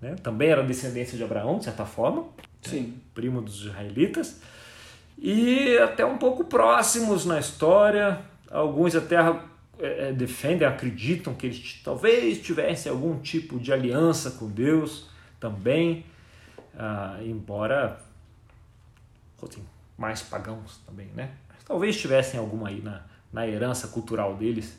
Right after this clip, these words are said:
Speaker 2: Eu fiquei curioso agora pra saber se eles eram circuncidados, porque Abraão foi circuncidado, né? Então, em teoria
Speaker 1: Bem,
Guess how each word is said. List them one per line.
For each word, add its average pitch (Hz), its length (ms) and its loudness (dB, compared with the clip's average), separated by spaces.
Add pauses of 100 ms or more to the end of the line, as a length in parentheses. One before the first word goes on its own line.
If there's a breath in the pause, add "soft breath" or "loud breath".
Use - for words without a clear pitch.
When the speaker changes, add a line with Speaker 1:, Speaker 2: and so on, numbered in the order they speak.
Speaker 2:
Eu 143 100 -10
fiquei 214 160 -6
curioso 208 320 -4
agora 196 220 -4
pra 196 100 -10
saber 190 260 -12
se 202 100 -14
eles 202 120 -6
eram 202 140 -2
circuncidados, 196 680 -8
porque - 280 -12
Abraão 135 420 -8
foi 135 100 -12
circuncidado, - 800 -14
né? 175 160 -12
Então, - 240 -14
em 160 60 -12
teoria 78 400 -10 (260)
Speaker 1:
Bem, 107 240 0